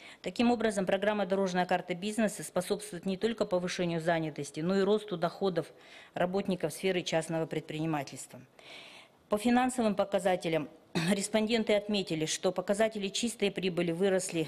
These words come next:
в целом на тридцать три процента, в среднем на тридцать процентов выросла удовлетворенность клиентов, показатели рентабельности, численности наемных работников и выручка увеличились в среднем на двадцать семь процентов,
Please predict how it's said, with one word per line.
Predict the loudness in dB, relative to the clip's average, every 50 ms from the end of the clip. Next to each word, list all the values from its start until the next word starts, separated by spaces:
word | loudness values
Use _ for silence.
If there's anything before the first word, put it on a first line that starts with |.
| -4 -10
в | -4
целом | 0 2 2 2 2 2 2
на | 0 0 0 0
тридцать | -2 -4 -8 -8 -8 -8 -10 -6
три | -4 -4 -2
процента, | 2 2 2 0 2 0 0 0 2 2 0 0 0 -2 -8 -16 -20 -20 -20 -20 -14
в | -6
среднем | -2 0 0 2 2 2 2
на | 2 2
тридцать | 0 -2 -2 -2 -4 -6 -6 -2
процентов | 0 0 0 0 0 0 0 0 0 0 0
выросла | 2 2 0 2 0 0
удовлетворенность | 0 0 0 0 0 0 0 0 0 2 2 2 2 2 0 -4 -6 -6
клиентов, | -4 -2 2 2 2 2 2 0 -2 -4 -4 -8 -16 -20 -20 -20 -10 -10
показатели | -4 -2 0 2 2 2 0 0 0 -2 0
рентабельности, | 0 0 0 0 2 2 2 2 0 -2 -2 -2 -4 -4 -6 -8
численности | -6 -6 -6 -4 -4 -2 0 0 -2 -2 -4 -4
наемных | -2 0 2 2 2 2 0 -2 -2 -2
работников | -2 -2 -2 -2 -4 -4 -4 -6 -6 -6 -4 -4
и | -2
выручка | 0 0 0 0 0 -2 -6 -6 -4 -6 -6 -6 -10 -18 -20 -12 -8
увеличились | -4 -2 0 0 0 0 -2 -2 -4 -4 -6 -6
в | -2
среднем | -2 -2 0 0 0 0
на | 0 0
двадцать | 0 0 0 -2 -2 -6 -10 -6
семь | -2 -2 0 0
процентов, | 0 0 0 0 -2 -2 -2 0 0 0 0